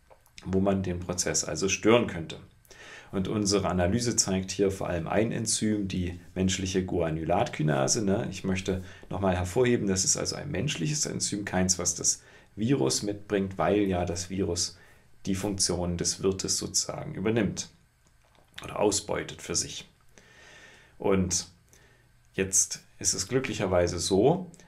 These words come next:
dass diese Guanylatkinase also gebraucht wird, weil das Virus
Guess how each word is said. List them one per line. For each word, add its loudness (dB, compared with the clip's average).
dass 4
diese 2
Guanylatkinase 2
also -2
gebraucht 4
wird, -4
weil 2
das 2
Virus 2